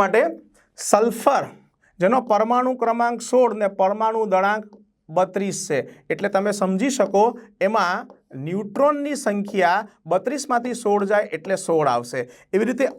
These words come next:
ઓક્સિજન આઠ અને સોળ, તો એમાં પણ ન્યુટ્રોનની સંખ્યા જો આપણે મેળવવી હોય તો ન્યુટ્રોનની સંખ્યા એમાં આઠ થશે. તો ન્યુટ્રોનની સંખ્યા માટે ઉપરના જેવું જ થશે, કારણ કે સોળ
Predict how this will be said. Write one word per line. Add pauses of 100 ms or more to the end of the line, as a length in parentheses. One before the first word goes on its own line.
(100)
ઓક્સિજન (240)
આઠ (180)
અને
સોળ, (240)
તો (220)
એમાં
પણ (220)
ન્યુટ્રોનની
સંખ્યા
જો
આપણે
મેળવવી
હોય (260)
તો
ન્યુટ્રોનની
સંખ્યા (120)
એમાં (160)
આઠ
થશે. (280)
તો
ન્યુટ્રોનની
સંખ્યા
માટે (160)
ઉપરના
જેવું
જ
થશે, (300)
કારણ
કે
સોળ